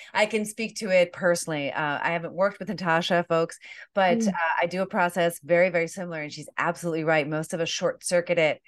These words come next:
Speaker 1: We speed through it, but the power lies in the pause. I love it.
Speaker 2: Mm.
Speaker 1: I love it. Don't just talk about it. Be it.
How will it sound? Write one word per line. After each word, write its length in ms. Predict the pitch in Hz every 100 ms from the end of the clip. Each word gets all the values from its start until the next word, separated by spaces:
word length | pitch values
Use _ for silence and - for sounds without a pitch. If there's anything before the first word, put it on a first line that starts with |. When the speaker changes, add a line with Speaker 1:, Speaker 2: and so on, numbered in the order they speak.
| - - _
Speaker 1:
We 100 | 165
speed 360 | 156 - 160 156
through 200 | 160 165
it, 180 | 156 139
but 80 | 151
the 80 |
power 340 | - 151 156 151
lies 280 | 143 143 139
in 60 |
the 60 | 139
pause. 580 | - 139 143 131 123 -
I 100 | 151
love 340 | 143 151 156 143
it. 180 | 123
Speaker 2:
Mm. 60 | 180 - _ _ 165
Speaker 1:
I 100 | 170
love 260 | 170 170
it. 160 | 147 185
Don't 160 | 185
just 140 | 180 180
talk 220 | 185 185
about 220 | 175 165
it. 160 | 156 156
Be 220 | 208 214
it. 460 | 175 190 - -